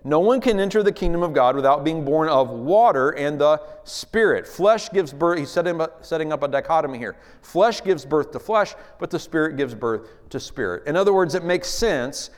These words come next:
that we're born first, water and flesh, our physical birth, but there's a spiritual reality to our lives. We are souls, we are spiritual beings,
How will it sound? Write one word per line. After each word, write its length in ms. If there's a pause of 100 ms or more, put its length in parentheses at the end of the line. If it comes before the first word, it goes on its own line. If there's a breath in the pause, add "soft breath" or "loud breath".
(100)
that 120
we're 140
born 320
first, 540
water 400
and 120
flesh, 540 (460)
our 120
physical 640
birth, 580
but 140
there's 180
a 60
spiritual 920
reality 580
to 220
our 100
lives. 380
We 100
are 180 (120)
souls, 760
we 100
are 100
spiritual 560
beings, 420